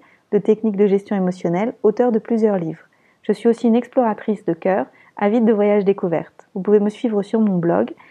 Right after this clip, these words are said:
anne claire méret point com, mais aussi sur Facebook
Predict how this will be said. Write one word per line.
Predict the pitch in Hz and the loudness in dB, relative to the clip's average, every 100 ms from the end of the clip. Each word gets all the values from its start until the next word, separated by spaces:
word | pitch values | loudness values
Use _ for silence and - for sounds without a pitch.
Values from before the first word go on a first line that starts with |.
| _ - | _ -4
anne | 202 202 | -2 0
claire | 233 220 | 0 2
méret | 214 196 | 0 -2
point | 196 170 | -4 -6
com, | 170 190 294 - _ _ _ | -2 -2 -4 -8 _ _ _
mais | 214 | 0
aussi | 220 285 | 2 0
sur | 269 240 | -2 -2
Facebook | - 208 175 226 - | 0 0 0 -4 -6